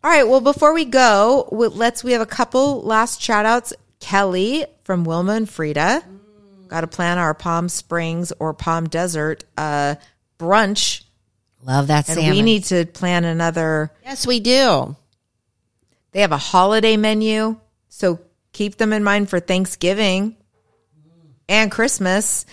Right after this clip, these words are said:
Speaker 1: They do, um, you know, lots of just delicious foods. You guys know Wilma and Frida. Also, uh, Christine Black is with Storybook World Travel. You can find them on Facebook or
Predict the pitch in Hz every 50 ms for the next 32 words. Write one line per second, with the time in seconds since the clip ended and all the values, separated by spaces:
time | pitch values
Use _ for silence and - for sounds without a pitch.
0 | - - _ _ - 208 208 196 185 208 220 214 214 214 - - 202 196 190 190
1 | 190 - - 220 294 403 415 233 214 196 220 226 247 - - 240 196 - 202 190
2 | - - 175 165 165 165 - - 160 156 - - 165 160 160 160 - - - 233
3 | 220 214 202 180 165 151 139 135 143 160 180 190 196 196 185 175 - - 151 143
4 | 143 139 139 - _ _ - - - - _ _ _ _ - 254 277 294 - -
5 | - 185 170 170 180 202 247 - _ _ _ _ _ _ _ _ _ - 196 208
6 | 208 202 208 202 202 196 - - 311 285 - - 311 330 330 311 254 240 233 247
7 | 254 240 220 208 - 196 180 185 190 185 - - - 226 233 240 254 233 208 233
8 | 220 - 190 202 214 214 208 190 - - 233 247 302 320 214 151 143 160 190 214
9 | - _ _ _ _ _ 185 196 220 202 190 - - 202 196 202 202 196 196 196
10 | 196 196 - - - 180 175 175 170 - - 180 185 185 - - 208 202 - 185
11 | 165 -